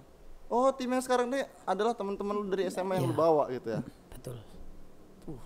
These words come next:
Speaker 1: jadi kalau gue sih, apa ya, kalau berteman sama yang itu-itu aja gitu
Speaker 2: Itu-itu
Speaker 1: loh.
Speaker 2: aja ya?
Speaker 1: Heeh, kalau ganti-ganti
Speaker 2: Ya,
Speaker 1: gitu.
Speaker 2: sebenarnya lebih enak kayak gitu dong. Daripada
Speaker 1: Hmm.
Speaker 2: kita banyak teman tapi nggak ada guna,
Speaker 1: Astagfirullahaladzim.
Speaker 2: lebih baik dikit teman banyak guna, bener nggak?
Speaker 1: Ya, bener, bener,
Speaker 2: Kita
Speaker 1: bener.
Speaker 2: mau ngomong jeblak-jeblakan aja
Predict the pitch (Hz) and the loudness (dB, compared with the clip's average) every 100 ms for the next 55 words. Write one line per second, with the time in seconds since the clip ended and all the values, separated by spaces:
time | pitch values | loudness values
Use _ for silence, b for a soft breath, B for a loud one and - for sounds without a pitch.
0 | - 123 113 143 - - - - - - | -12 -10 -8 -8 -10 -18 -18 -18 -18 -2
1 | 139 147 143 156 180 190 220 208 - - | 2 2 2 2 2 0 -2 -4 -6 -12
2 | 233 - 127 113 - - - - - 147 | -12 -6 -4 -4 -6 -18 -20 -20 -2 0
3 | 151 151 151 214 208 170 165 156 165 208 | 2 2 2 2 2 0 2 2 8 8
4 | 196 175 127 147 156 143 123 123 185 170 | 8 4 4 8 10 10 8 4 4 6
5 | 165 170 151 - 156 151 160 165 160 190 | 6 6 4 0 0 2 4 4 10 12
6 | 220 220 277 359 254 208 185 175 170 220 | 12 12 12 12 12 12 12 12 8 6
7 | 285 185 151 165 - - 170 185 190 190 | 0 2 2 0 -6 10 12 12 12 12
8 | 202 202 202 208 214 220 208 208 214 208 | 12 12 12 12 12 12 12 12 12 12
9 | 208 220 285 302 - 247 - - 285 262 | 12 12 12 12 8 10 10 8 4 4
10 | 254 254 240 233 226 240 262 269 226 240 | 6 10 12 12 12 12 12 12 12 10
11 | - 220 294 247 240 262 262 233 330 349 | 10 12 12 12 12 12 12 12 12 12
12 | 208 190 202 220 208 196 190 339 320 285 | 12 12 12 12 12 12 12 12 12 12
13 | 262 240 233 233 240 247 294 | 12 12 12 12 12 12 12